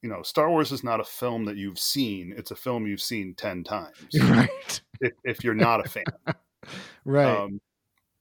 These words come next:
Speaker 1: and so, you know, like, Luke Skywalker becomes something, but in this film, he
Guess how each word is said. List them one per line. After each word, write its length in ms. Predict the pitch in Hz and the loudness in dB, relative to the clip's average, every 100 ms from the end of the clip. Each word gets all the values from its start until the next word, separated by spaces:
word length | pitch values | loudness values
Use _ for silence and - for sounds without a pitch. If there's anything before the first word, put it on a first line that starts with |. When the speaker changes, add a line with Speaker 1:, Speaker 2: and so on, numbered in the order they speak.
| _ _ _ _ _ - - - | _ _ _ _ _ -20 -12 -2
Speaker 1:
and 180 | 123 | 0
so, 100 | 113 | 2
you 140 | 135 127 | 0 2
know, 240 | 123 107 _ _ _ _ _ _ | 0 -4 _ _ _ _ _ _
like, 260 | - 117 - | 0 0 2
Luke 260 | 127 160 - | 2 2 2
Skywalker 680 | - - 135 139 123 113 90 | 0 2 4 6 4 2 -2
becomes 520 | 107 - 170 180 156 | -6 0 2 2 2
something, 480 | - 104 - 104 98 | 2 0 0 -6 -2
but 120 | 113 | 2
in 160 | 113 123 | 2 2
this 180 | 120 | -2
film, 540 | - - 202 143 110 107 | -4 2 4 4 2 -4
he 200 | - 123 | -6 -6